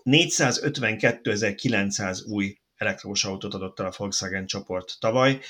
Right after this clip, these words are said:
és ehhez még az hozzájött háromszázkilencezer-ötszáz plug-in hibrid. Az elektromos autóknál egyébként kilencvenöt és fél százalékos volt a növekedés, tehát majdnem dupláztak.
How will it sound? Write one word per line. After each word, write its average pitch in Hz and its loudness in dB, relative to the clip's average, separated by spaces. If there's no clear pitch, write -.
és 107 4
ehhez 107 2
még 107 0
az 104 -2
hozzájött 113 2
háromszázkilencezer-ötszáz 101 0
plug-in 95 -6
hibrid. 104 -2
Az 123 6
elektromos 139 6
autóknál 123 4
egyébként 113 2
kilencvenöt 104 -2
és - 0
fél 98 -6
százalékos 95 -8
volt 98 -14
a 101 -10
növekedés, 98 -6
tehát - -6
majdnem 95 -8
dupláztak. - -10